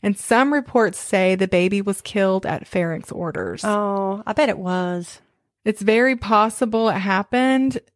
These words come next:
Speaker 1: but, you know, again, Elizabeth was far more wealthy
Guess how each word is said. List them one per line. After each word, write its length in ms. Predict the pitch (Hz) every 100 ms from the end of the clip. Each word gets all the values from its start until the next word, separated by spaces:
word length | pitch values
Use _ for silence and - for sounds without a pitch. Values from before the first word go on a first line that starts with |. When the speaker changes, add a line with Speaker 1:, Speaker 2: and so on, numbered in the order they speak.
| -
Speaker 1:
but, 720 | 208 202 208 220 208 190 135 _ _
you 280 | - - 240
know, 360 | 196 170 170 175 _ _ _ - - _
again, 520 | 196 208 175 156 170 - _ -
Elizabeth 680 | 240 240 285 339 339 339 277
was 300 | 233 220 -
far 440 | - 226 226 247
more 320 | 226 208 214
wealthy 680 | 196 180 185 - 254 269 294